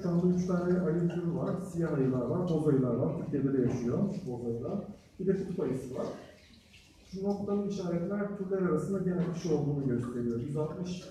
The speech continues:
milyon yıl önce oldu, e, pardon, yüz altmış bin yıl önce olmuş. Tamam. Bunu, e, denk geldiniz mi? Bu hafta Instagram'da, sağda, solda. Rusya'da, evet. Şu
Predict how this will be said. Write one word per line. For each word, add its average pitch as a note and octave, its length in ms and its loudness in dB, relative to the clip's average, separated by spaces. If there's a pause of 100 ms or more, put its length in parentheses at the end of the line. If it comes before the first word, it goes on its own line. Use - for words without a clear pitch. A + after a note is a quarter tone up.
(160)
milyon D3+ 300 0
yıl D3+ 180 4
önce C#3 220 2
oldu, A#2+ 300 0
e, B2+ 280 0
pardon, A#2+ 240 -6 (100)
yüz - 80 -6
altmış D3+ 340 -4
bin E3+ 80 2
yıl D3 280 4
önce C3 160 2
olmuş. G#2+ 320 0 (1080)
Tamam. - 340 -6 (680)
Bunu, F3 240 2
e, C#3+ 520 -2
denk D3 200 0
geldiniz D#3+ 400 2
mi? C#3 120 0 (360)
Bu C3 160 -4
hafta - 280 -4
Instagram'da, B2+ 640 -2
sağda, B2 420 -4
solda. B2 400 -2 (1700)
Rusya'da, D#3+ 400 6
evet. C#3 320 4 (280)
Şu F3 60 2